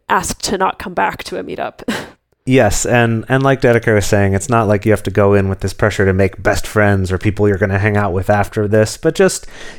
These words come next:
Speaker 2: you know, be polite. I guess make friendly people, <laughs> not even, you know, you don't even have to put the pressure on of, like, making, "Oh my gosh, they have to become my friend outside of this." But just be nice to people, have conversations with people, um,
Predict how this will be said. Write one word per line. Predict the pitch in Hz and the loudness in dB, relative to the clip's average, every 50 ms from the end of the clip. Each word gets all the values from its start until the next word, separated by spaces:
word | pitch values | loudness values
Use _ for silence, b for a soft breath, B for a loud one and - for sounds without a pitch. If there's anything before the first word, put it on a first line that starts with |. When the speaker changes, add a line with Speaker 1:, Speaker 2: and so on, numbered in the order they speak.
| B B | B B
Speaker 2:
you | 156 165 | 2 4
know, | 156 143 | 4 2
be | 135 127 151 | 4 2 2
polite. | 143 - - 113 98 92 87 80 | 0 2 -2 0 0 0 0 2
I | 78 110 | 0 2
guess | 117 131 131 - - | 4 4 2 2 0
make | - 110 123 107 117 127 131 131 117 - - - - | -8 -8 -6 -4 -2 0 0 0 0 -2 -14 -16 -16
friendly | - - - 131 127 117 113 117 117 110 | -8 -2 -2 0 2 2 4 4 4 4
people, | 95 - 101 87 - - 82 76 73 82 92 - - - | 2 0 -4 -2 -2 -2 -4 -4 -4 -8 -10 -12 -16 -18
<laughs> | - - - - | -16 -12 -4 -2
not | 120 113 117 | 0 2 2
even, | 117 113 101 113 107 98 95 - - | 2 2 2 0 -2 -2 -6 -8 -6
you | - 104 | -4 -2
know, | 92 85 82 85 82 B B B B B B B B B | -2 -2 -4 -4 -8 B B B B B B B B B
you | - 117 | 0 2
don't | 120 120 | 2 4
even | 117 110 107 | 4 2 2
have | 107 101 | 0 -2
to | - 98 | -2 -4
put | - 101 - | -4 -2 -2
the | - | -4
pressure | - - 107 95 - 98 95 | 0 0 0 0 2 -2 -2
on | 90 85 | -2 -2
of, | 82 87 - | -4 -6 -6
like, | 64 - - - - | -8 -10 -10 -12 -8
making, | 98 104 104 - 101 90 85 78 - | -6 -6 -4 -4 -4 -6 -6 -8 -10
"Oh | 98 98 101 98 | -10 -8 -8 -6
my | 92 92 | -6 -4
gosh, | 98 98 92 - | -4 -4 -6 -6
they | - 95 | -8 -6
have | 92 95 - | -6 -6 -8
to | - | -8
become | 101 98 - - 98 | -8 -8 -6 -6 -6
my | 92 87 87 | -4 -6 -4
friend | - - 104 95 90 90 - - - | -4 -2 -2 -2 -2 -4 -8 -10 -12
outside | - 98 - - 101 98 95 | -12 -8 -4 -2 -2 -2 -2
of | 90 | -4
this." | 90 90 85 82 - - - - b b b b b b b b b b b | -4 -6 -6 -6 -8 -12 -14 -18 b b b b b b b b b b b
But | - | -6
just | - 170 165 - | -6 -6 -4 -4
be | - 190 | -6 -2
nice | 165 113 98 95 - | -2 0 -2 -2 -4
to | - | -6
people, | 98 - 104 98 - 101 95 | -4 -4 -4 -2 -2 -2 0
have | 101 107 - | -2 -4 -2
conversations | - 113 104 98 95 - 95 90 - 101 92 90 | -2 -2 0 0 -2 -2 -2 -4 -2 -4 -6 -6
with | 92 - - | -6 -8 -6
people, | - 90 82 - 87 85 85 82 - _ - | -10 -8 -4 -4 -4 -2 -4 -6 -8 _ -10
um, | 92 90 78 80 80 76 73 | -8 -6 -6 -6 -8 -10 -10